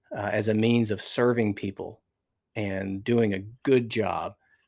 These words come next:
to please the Lord. He says to do your work as unto the Lord and not as unto men.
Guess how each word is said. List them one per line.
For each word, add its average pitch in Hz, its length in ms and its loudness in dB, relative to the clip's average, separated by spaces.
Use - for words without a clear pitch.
to 101 100 -8
please 117 360 0
the 98 80 -6
Lord. 95 400 -6
He - 120 -8
says 110 300 0
to 113 100 -6
do 110 100 -2
your 110 180 2
work 104 280 -2
as 113 240 0
unto 110 180 -2
the 107 100 -4
Lord 110 380 4
and 95 100 -2
not 101 220 -2
as 104 180 -6
unto 101 280 -6
men. 104 420 -4